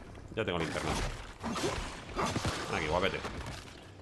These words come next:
Oye, va bastante fluido, ¿eh? Creo que va más fluido que la anterior beta, ¿eh? Creo que va más fluido, o por lo menos lo estoy viendo muy fluido. No sé si...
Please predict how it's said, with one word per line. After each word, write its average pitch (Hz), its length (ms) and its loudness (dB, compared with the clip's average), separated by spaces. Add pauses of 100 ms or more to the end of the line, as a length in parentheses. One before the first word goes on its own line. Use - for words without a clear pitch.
Oye, 165 240 12
va 151 100 12
bastante 196 460 12
fluido, 165 400 12
¿eh? 175 100 10
Creo 190 220 10
que 208 120 10
va 208 140 12
más 196 340 10
fluido 185 360 8
que 165 60 8
la 151 80 12
anterior 143 280 8
beta, 139 240 6
¿eh? 151 60 0 (1120)
Creo 170 240 6
que 180 80 10
va 180 100 12
más 175 140 10
fluido, 175 380 12
o 139 240 8
por 127 120 8
lo 127 60 8
menos 170 120 12
lo 190 40 12
estoy 170 160 10
viendo 175 160 12
muy 160 140 12
fluido. 110 360 8
No 120 140 2
sé - 100 -2
si... 131 760 10